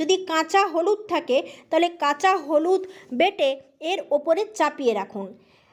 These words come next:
অনেকখানি ব্যথা ভালো হয়ে যাবে। একইভাবে যদি হাঁটুতে খুব বেশি ব্যথা হয়, সেক্ষেত্রে হাঁটুতে অল্প করে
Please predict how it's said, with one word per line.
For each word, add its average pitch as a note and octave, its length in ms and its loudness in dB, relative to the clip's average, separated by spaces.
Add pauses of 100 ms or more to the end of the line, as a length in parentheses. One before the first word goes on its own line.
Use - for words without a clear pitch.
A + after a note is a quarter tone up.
(140)
অনেকখানি G4+ 580 2 (280)
ব্যথা C4+ 280 2 (120)
ভালো C4 260 0
হয়ে G3+ 220 -6
যাবে। F#3+ 200 -12 (400)
একইভাবে F4 640 0 (340)
যদি D#4+ 160 -2 (100)
হাঁটুতে D#4 440 -2 (340)
খুব G4 120 4 (120)
বেশি D4 280 -2
ব্যথা C#4+ 340 2
হয়, A#3+ 180 0 (340)
সেক্ষেত্রে F4+ 540 0 (300)
হাঁটুতে F#4+ 400 0 (360)
অল্প D4+ 160 2 (160)
করে E4 160 4